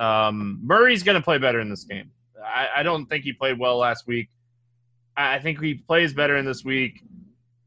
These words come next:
I, I still think Fitz and Kirk are, are too cheap. Um, Bird's a little banged up. Gotta watch that situation, but, you know, Fitz a-, and Kirk are the two options here. And, like, if you wanna play some D J and some Murray, I don't hate it.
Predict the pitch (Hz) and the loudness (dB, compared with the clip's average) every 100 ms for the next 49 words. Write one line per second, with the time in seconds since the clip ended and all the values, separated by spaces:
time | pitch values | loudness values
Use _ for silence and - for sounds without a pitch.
0 | _ 139 139 147 139 208 202 202 156 175 | _ 0 2 2 2 2 4 2 2 2
1 | 170 156 135 156 151 139 131 69 80 87 | 2 0 0 2 2 2 0 0 -4 -2
2 | 131 117 143 123 127 127 101 - - - | -2 -2 -2 -2 -2 -2 -4 -12 -16 -6
3 | 113 110 107 104 101 101 - - 117 143 | -2 0 0 0 -2 -6 -10 -12 2 6
4 | 165 147 151 165 135 139 139 131 135 127 | 6 4 2 4 4 4 2 2 2 0
5 | - 127 127 131 - 127 120 - 110 117 | 0 2 4 4 4 2 0 -6 -8 -2
6 | 123 120 127 113 110 107 - - - _ | 0 0 -2 0 2 2 0 -10 -20 _
7 | _ _ _ _ 135 123 113 107 - 180 | _ _ _ _ -2 0 0 -2 -2 2
8 | 180 - - - - - 135 113 135 127 | 2 2 -8 -8 -10 -8 -4 -2 -2 -2
9 | - 151 165 143 127 120 - 131 120 127 | 2 4 4 2 2 0 0 2 4 2
10 | 123 110 101 107 107 104 - 104 113 110 | -2 -6 -2 0 2 2 0 -2 -2 -2
11 | 104 - 117 113 127 139 - 135 131 110 | -4 -4 -2 -2 0 0 2 0 0 -2
12 | 120 120 123 117 117 110 113 127 120 107 | 0 2 2 2 -2 -2 2 4 4 2
13 | 110 104 107 104 | 0 -4 -6 -4